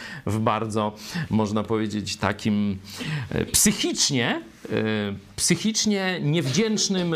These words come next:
momencie. To ci, którzy biegają na dłuższe dystanse, czy pływają bardzo dużo, czy jeżdżą, no to wiedzą, że, że gdzieś tutaj to jeden z pierwszych kryzysów jest,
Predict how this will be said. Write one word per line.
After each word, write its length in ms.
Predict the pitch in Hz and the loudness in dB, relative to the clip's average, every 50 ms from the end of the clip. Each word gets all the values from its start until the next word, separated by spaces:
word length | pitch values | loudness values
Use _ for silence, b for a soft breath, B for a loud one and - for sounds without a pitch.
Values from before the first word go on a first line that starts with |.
| 147 - - | -2 -2 0
momencie. 680 | 131 131 147 156 175 185 175 147 127 104 - - 90 82 | 0 2 2 2 2 2 2 0 0 -2 -2 -2 -4 -2
To 220 | - - 120 117 | 0 0 0 0
ci, 200 | 110 - 156 147 | 0 -2 -4 -4
którzy 320 | - - - 135 107 120 110 | -2 0 0 2 2 2 0
biegają 640 | 98 117 117 117 127 123 139 139 123 113 107 104 104 B B B B 165 143 127 B | 0 0 0 0 0 0 0 0 0 0 0 -2 -4 B B B B -12 -12 -8 B
na 120 | - 98 98 | -2 0 2
dłuższe 500 | 110 123 143 131 - - - 143 120 110 | 2 2 0 0 0 0 0 0 0 0
dystanse, 720 | 110 113 104 - - 147 143 175 175 170 - - 127 - | 0 -2 -2 0 0 2 2 2 0 0 0 -2 -2 -2
czy 160 | - - 98 | -2 -4 -4
pływają 640 | - - 98 98 95 123 151 165 170 160 151 139 127 | -2 0 0 0 2 2 0 2 0 0 0 -2 -2
bardzo 420 | 117 120 131 127 123 107 127 123 | -2 -2 -2 -2 0 0 -2 -2
dużo, 460 | 107 107 120 117 139 143 110 120 110 - | -2 -2 -2 0 0 0 0 0 -2 -2
czy 140 | - 101 | -2 0
jeżdżą, 580 | 98 110 147 175 165 143 139 143 143 135 135 131 131 B B B 185 170 151 101 85 | 2 2 2 2 0 0 -2 -2 0 0 -2 -4 -6 B B B -6 -6 -6 0 2
no 140 | 104 131 131 | 2 2 4
to 300 | 135 143 127 120 101 104 | 2 2 2 0 -2 0
wiedzą, 420 | 107 127 143 147 135 156 156 160 | 0 0 0 2 0 0 0 0
że, 220 | 123 131 139 113 120 | 0 0 -2 0 0
że 140 | 107 131 123 | 0 0 0
gdzieś 540 | 113 113 - 165 196 208 - - - - 156 147 143 127 110 - | 0 0 2 2 2 0 0 -2 -2 -2 -2 -2 -2 -2 0 2
tutaj 500 | - 247 285 285 170 139 131 170 190 208 | 4 4 4 2 0 0 0 0 -2 -4
to 300 | - - 151 175 208 185 | -2 0 0 0 0 0
jeden 360 | 147 147 160 180 180 202 196 190 | 0 0 0 0 0 -2 -2 -4
z 80 | 190 | -2
pierwszych 440 | - 190 196 185 180 - 220 196 - | 0 0 0 2 2 0 0 0 0
kryzysów 640 | - 202 185 180 214 262 - - - 110 80 - - | 0 0 0 2 0 -2 -2 -2 -2 -2 -2 -2 -4
jest, 440 | 87 76 73 73 - - - - | -4 -2 -4 -6 -8 -8 -8 -10